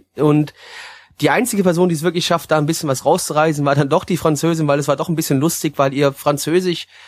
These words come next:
war noch beschissener als ihr Japanisch, was es sehr, sehr gut gemacht hat.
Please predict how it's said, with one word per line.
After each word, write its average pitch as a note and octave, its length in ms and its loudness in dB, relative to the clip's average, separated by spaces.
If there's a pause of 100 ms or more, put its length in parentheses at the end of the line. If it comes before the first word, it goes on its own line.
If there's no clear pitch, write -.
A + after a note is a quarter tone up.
(160)
war C#3 140 2
noch D#3+ 200 0
beschissener F#3 440 -2
als D3 160 0
ihr C#3+ 80 0
Japanisch, C#3 720 0 (260)
was D3 140 0
es C#3+ 160 -6
sehr, F#3 160 4
sehr D#3+ 140 2
gut E3+ 200 0
gemacht A3+ 340 0
hat. G3 200 2